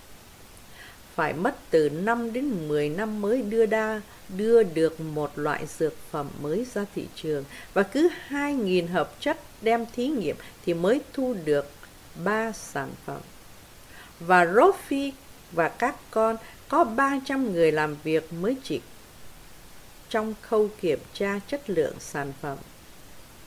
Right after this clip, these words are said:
Và khắp thế giới, Rofi và các con quản lý hơn nửa triệu nhân viên,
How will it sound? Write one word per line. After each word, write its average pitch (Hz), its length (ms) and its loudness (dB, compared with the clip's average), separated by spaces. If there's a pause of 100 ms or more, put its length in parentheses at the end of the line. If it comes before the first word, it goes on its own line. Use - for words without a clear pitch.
(760)
Và 147 140 -2 (120)
khắp 277 160 -8 (140)
thế 220 180 4
giới, 202 360 2 (540)
Rofi 330 360 6
và 196 120 6
các - 220 -2
con 262 240 4 (120)
quản 156 440 2
lý 214 220 4 (420)
hơn 233 460 2
nửa 143 260 2 (200)
triệu 151 220 -2 (120)
nhân 185 280 -4
viên, 185 240 -2